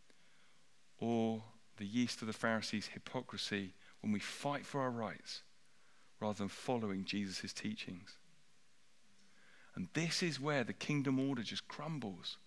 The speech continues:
If we allow the yeast of the Pharisees, that is hypocrisy, to be, take root in our lives.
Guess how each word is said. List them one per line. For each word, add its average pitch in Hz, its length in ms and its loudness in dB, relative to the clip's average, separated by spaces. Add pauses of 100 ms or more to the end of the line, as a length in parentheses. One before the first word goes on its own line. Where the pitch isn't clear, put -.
(1700)
If - 220 -2
we 110 100 6
allow 110 300 4
the 104 100 -2
yeast 107 360 0
of - 40 -12
the 104 80 -4
Pharisees, 101 680 -2
that 110 180 0
is 107 300 -2
hypocrisy, - 920 -6 (800)
to - 100 -4
be, 104 300 4 (460)
take 107 240 0
root 104 260 2
in 95 140 -2
our 95 120 0
lives. 95 460 -6